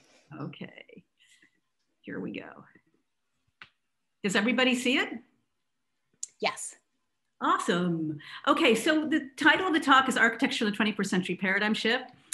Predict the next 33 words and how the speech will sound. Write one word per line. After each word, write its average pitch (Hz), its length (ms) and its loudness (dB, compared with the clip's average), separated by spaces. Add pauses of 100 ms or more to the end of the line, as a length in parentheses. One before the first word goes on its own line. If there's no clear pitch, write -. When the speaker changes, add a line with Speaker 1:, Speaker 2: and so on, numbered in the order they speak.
(180)
Speaker 1:
Designing 190 400 4
for 202 100 -4
the 175 100 -2
Subliminal 170 500 0
Brain. 175 320 0
And 185 300 0
in 185 120 0
talking 185 300 2
with 208 100 -2
Nancy 202 380 -2
earlier, 190 400 -4
if 185 160 -6
you 180 60 2
have 202 120 2
any 254 120 2
questions 277 720 4
or 175 240 0
wanna 214 240 0
say 233 180 0
anything, 262 520 4
please 294 400 0
do 254 180 -2
speak 247 360 -4
up, 226 280 2
or, 185 340 -2 (280)
uh, 180 240 2
because 202 280 -2
we 214 100 2
wanna 208 340 2
make 190 240 -2
this 180 320 -2
an 185 160 0
interactive, 202 840 2